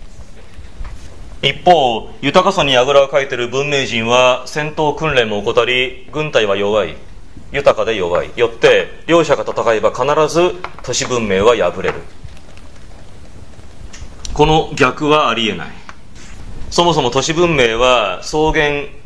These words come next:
を征服する意味がないから。今、ある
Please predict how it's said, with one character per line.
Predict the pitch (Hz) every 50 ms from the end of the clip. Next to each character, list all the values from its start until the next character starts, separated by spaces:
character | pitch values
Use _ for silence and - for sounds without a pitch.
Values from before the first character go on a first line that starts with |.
| - - - - - - - - - - -
を | 127 139 139 123 110 104 101 101 -
征 | - - 143 139
服 | 135 135 -
す | - 131
る | 117 131
意 | 147
味 | 135 107
が | 95 92
な | 92 82
い | 78
か | - 71
ら。 | 69 - - - - - - - - - - - - - - - - - - - - - - - - - - - - - - - - - - - -
今、 | - 175 185 175 151 135 123 104 98 - - -
あ | 160 190
る | 208 180 160 151 131